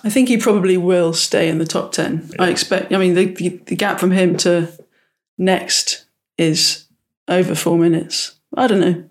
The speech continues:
Speaker 1: He, he, it's only
Speaker 2: There's a
Speaker 1: one,
Speaker 2: lot of
Speaker 1: it's
Speaker 2: stages
Speaker 1: only
Speaker 2: coming
Speaker 1: one
Speaker 2: up.
Speaker 1: bad day in the mountains, isn't it? Yeah.
Speaker 2: <laughs> Yeah. Yeah. Let's get into Sunday. Uh, not as exciting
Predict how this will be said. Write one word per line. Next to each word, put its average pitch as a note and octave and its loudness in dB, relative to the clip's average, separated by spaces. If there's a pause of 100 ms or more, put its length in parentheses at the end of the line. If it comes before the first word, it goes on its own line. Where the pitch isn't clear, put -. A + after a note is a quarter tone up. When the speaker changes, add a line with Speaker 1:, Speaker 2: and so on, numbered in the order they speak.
(340)
Speaker 1:
He, G#3 2
he, G#3 0
it's - -6
only A3+ 2
Speaker 2:
There's - -
a G3 0
Speaker 1:
one, G#3 4
Speaker 2:
lot B2 4
of A#2+ 0
Speaker 1:
it's A2+ -2
Speaker 2:
stages A3 0
Speaker 1:
only G#3+ 4
Speaker 2:
coming G3+ 2
Speaker 1:
one G3+ 4
Speaker 2:
up. F3+ 0
Speaker 1:
bad G3 0
day G3 4
in F#3 2
the F#3 2
mountains, F3+ 2
isn't F3+ 0
it? - -4
Yeah. F3 0
Speaker 2:
<laughs> - -16
Yeah. E2+ -2 (480)
Yeah. D#2 -8 (1200)
Let's F3+ 0
get G#3 2
into F3 0
Sunday. A2+ 0
Uh, A#2+ 0
not D3 -2
as A#2 0
exciting G#2+ -2